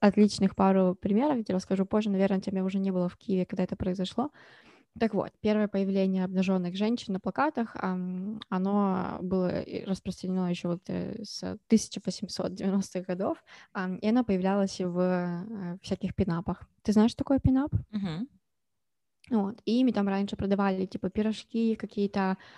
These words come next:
Speaker 1: автозапчасти и всякую, короче, такую фигню. Конечно же, конечно же, а, мужиков тогда, ну, типа, не было на плакатах нигде, все были женщины, потому что, типа, женское тело продает лучше, чем мужское.
Speaker 2: Мгм.
Speaker 1: Почему-то так считается.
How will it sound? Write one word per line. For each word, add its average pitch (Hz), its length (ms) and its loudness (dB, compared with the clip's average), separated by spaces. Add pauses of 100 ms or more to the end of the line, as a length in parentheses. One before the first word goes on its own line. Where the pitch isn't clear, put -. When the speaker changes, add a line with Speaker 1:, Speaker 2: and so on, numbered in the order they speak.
(160)
Speaker 1:
автозапчасти 214 1120 0
и 196 40 0
всякую, 196 300 -6
короче, 208 320 -6
такую 190 280 -2
фигню. 180 360 0 (480)
Конечно 214 500 2
же, 196 200 0
конечно 180 480 0
же, 175 320 0
а, 180 220 -2
мужиков 190 460 -4
тогда, 202 340 0
ну, 196 120 -2
типа, - 180 -4
не 180 200 0
было 180 380 -2 (200)
на 180 800 2
плакатах - 500 4
нигде, 190 300 4
все 214 160 2
были 202 160 2
женщины, 185 400 -2
потому 180 200 -2
что, - 100 -14
типа, - 160 0
женское 185 340 2
тело 277 180 2
продает 190 380 0
лучше, 214 220 -2
чем 180 200 -2
мужское. 180 460 -2 (240)
Speaker 2:
Мгм. 196 300 0 (200)
Speaker 1:
Почему-то 190 420 -2
так 175 140 -8
считается. 190 540 -6